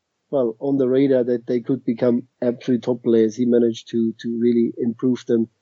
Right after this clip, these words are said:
drastically. And that is, I would say, one of the reasons why, uh, we had this really brilliant season last year with a,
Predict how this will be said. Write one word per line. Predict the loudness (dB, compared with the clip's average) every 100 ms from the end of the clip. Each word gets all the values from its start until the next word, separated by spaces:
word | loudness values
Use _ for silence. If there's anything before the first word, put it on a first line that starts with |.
| _ _ 0
drastically. | 0 2 0 2 4 6
And | 6 4 2
that | 4
is, | 4 0 -8 _ _ _ _ -6
I |
would | -2 -2
say, | 0 2
one | 2
of | 0 0
the | 0
reasons | 2 0 0 -2
why, | 0 0 2 2
uh, | 2 0 -4 -8 -8
we | -2 2
had | 2 0
this | -6 -6 -4
really | 0 2 2
brilliant | 2 2 2 0
season | 0 -2 2 2
last | -2 -2
year | -2
with | 0 0 0
a, | -2